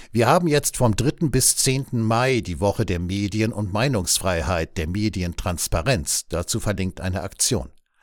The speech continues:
Am Samstag, den achten Mai, wird es ein großes, ganztägiges Online-Event geben,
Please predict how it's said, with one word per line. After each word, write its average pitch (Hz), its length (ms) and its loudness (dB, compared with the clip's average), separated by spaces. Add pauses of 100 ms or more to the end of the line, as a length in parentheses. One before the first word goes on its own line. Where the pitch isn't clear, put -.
(340)
Am 127 240 4
Samstag, 123 580 4
den 95 180 -6
achten 117 440 -2
Mai, 104 380 0
wird 104 200 0
es - 140 -2
ein 92 140 -2
großes, 113 580 2
ganztägiges 104 920 0
Online-Event 98 840 -2
geben, 104 320 0